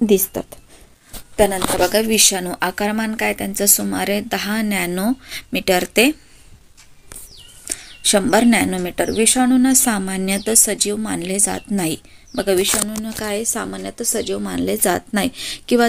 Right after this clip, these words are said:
ते सजीव निर्जीवांच्या सीमारेषेत आहेत असे म्हणतात. मात्र त्यांचा अभ्यास सूक्ष्मजीवशास्त्रात केला जातो. तर बघा, त्यांचा अभ्यास कुठे केला जातो हे तुम्हाला आता एमपीएससीच्या एक्झाममध्ये कसं तुम्हाला directly काय विचारलं जातं, अशा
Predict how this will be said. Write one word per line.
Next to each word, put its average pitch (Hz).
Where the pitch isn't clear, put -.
ते 233
सजीव 214
निर्जीवांच्या 196
सीमारेषेत 208
आहेत 196
असे 196
म्हणतात. 196
मात्र 196
त्यांचा 190
अभ्यास 190
सूक्ष्मजीवशास्त्रात 208
केला 190
जातो. -
तर -
बघा, 95
त्यांचा 202
अभ्यास 220
कुठे 220
केला 233
जातो 202
हे 233
तुम्हाला 240
आता 208
एमपीएससीच्या 220
एक्झाममध्ये 226
कसं 220
तुम्हाला 220
directly 208
काय 220
विचारलं 202
जातं, 190
अशा 214